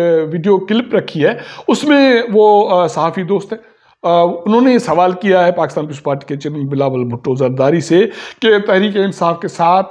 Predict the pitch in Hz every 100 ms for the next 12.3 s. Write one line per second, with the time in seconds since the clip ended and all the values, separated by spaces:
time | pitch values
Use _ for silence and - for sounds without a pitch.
0 | 202 - 160 165 - 156 151 156 143 185
1 | 190 156 151 170 151 139 135 131 139 135
2 | 123 123 131 190 - 175 151 139 151 151
3 | 143 147 156 262 - - - _ - 180
4 | 185 - - - - 156 175 147 - -
5 | _ _ _ _ _ _ _ _ 175 180
6 | 175 170 160 147 143 139 135 131 135 _
7 | _ _ _ _ _ _ _ 185 208 214
8 | 208 208 202 214 214 220 202 214 208 185
9 | 196 214 - - - - - 190 185 180
10 | 180 - _ - 165 - 175 175 - 175
11 | 175 185 180 160 139 - 127 131 180 196
12 | 143 - -